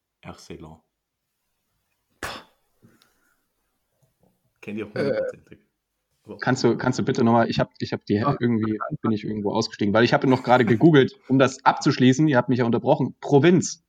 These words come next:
Speaker 3: Provinz ist die Band, Diego Maradona ist der Song. Ist gut,
Speaker 1: Okay.
Speaker 3: empfehlen, empfehlenswert. Quasi eine Hommage vor seinem Tod. Ja.
Speaker 1: Ja, okay. So,
Speaker 2: Also,
Speaker 1: Fokus.
Speaker 2: aus.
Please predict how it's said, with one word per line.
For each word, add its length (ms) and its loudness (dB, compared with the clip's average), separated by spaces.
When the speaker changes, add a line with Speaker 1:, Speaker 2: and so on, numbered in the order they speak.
Speaker 3:
Provinz 380 0
ist 260 -12
die 60 -2
Band, 480 0
Diego 160 0
Maradona 400 -2
ist 100 -10
der 60 -12
Song. 280 -8
Ist 140 -14
gut, 180 -2
Speaker 1:
Okay. 240 -20
Speaker 3:
empfehlen, 400 -2
empfehlenswert. 880 -4
Quasi 180 -2
eine 160 4
Hommage 340 6
vor 220 2
seinem 220 0
Tod. 180 -8
Ja. 120 -8
Speaker 1:
Ja, 120 -20
okay. 140 -20
So, 240 -20
Speaker 2:
Also, 220 -6
Speaker 1:
Fokus. 640 -10
Speaker 2:
aus. 40 -20